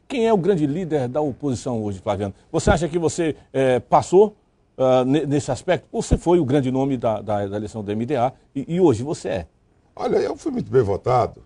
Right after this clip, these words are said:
Speaker 1: Uhum.
Speaker 2: Quer dizer, tá aí, meus votos foram esses.
Speaker 1: Sim.
Speaker 2: Cresceu muito da eleição passada pra cá,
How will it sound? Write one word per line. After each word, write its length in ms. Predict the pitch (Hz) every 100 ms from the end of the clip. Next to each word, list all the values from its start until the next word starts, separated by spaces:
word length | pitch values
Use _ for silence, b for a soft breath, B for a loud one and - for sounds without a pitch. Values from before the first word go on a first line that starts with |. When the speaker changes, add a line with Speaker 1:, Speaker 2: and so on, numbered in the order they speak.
| _
Speaker 1:
Uhum. 280 | 113 90 85 - _
Speaker 2:
Quer 100 | -
dizer, 280 | 80 80 71 _ _ _
tá 140 | 233
aí, 220 | - 220
meus 240 | 233 - 90
votos 260 | 156 -
foram 220 | 208 208 127
esses. 260 | 143 -
Speaker 1:
Sim. 180 | - 95 -
Speaker 2:
Cresceu 420 | - 151 - 131 113
muito 360 | 101 170 -
da 120 | -
eleição 320 | 98 90 98 95
passada 380 | 92 85 95
pra 160 | 80 73
cá, 240 | - 147